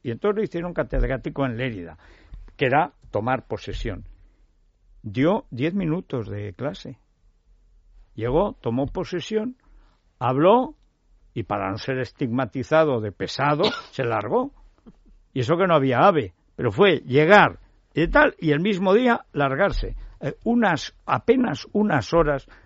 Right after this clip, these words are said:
fue catedrático y tal, de Juan propio, y se largó y a cobrar. Pues la doctrina Bacigalupo, es decir, a los poderosos no se les llama a declarar como a los demás, porque se les estigmatiza, es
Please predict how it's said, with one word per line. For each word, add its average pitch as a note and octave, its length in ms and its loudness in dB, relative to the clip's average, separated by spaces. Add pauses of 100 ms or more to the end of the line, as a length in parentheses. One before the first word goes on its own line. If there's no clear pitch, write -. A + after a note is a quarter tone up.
(140)
fue C3 640 0
catedrático B2 720 -2
y A2 40 -4
tal, A#2+ 220 -4
de F2+ 80 -10
Juan A2+ 240 -8
propio, D#3+ 520 0 (640)
y A2+ 300 -4
se A2+ 160 -10
largó A2+ 340 -4
y C3 280 -2
a G#2+ 100 -6
cobrar. G#2+ 400 -8
Pues A2+ 160 -4
la A#2 120 -4
doctrina G#3 500 -4
Bacigalupo, D#3 720 -4 (540)
es - 140 -6
decir, D#3+ 200 0
a D3 80 2
los C#3 200 0
poderosos C#3+ 640 -2
no A#2 120 -8
se D3+ 140 -10
les C#3+ 140 -6
llama D#3+ 220 0
a - 20 2
declarar F3 540 0
como - 180 -10
a - 20 -10
los E3+ 180 -4
demás, G3 320 -6 (300)
porque A#2+ 280 -6
se F#3 140 -10
les C3+ 220 -6
estigmatiza, D3 800 -6
es E3+ 200 -4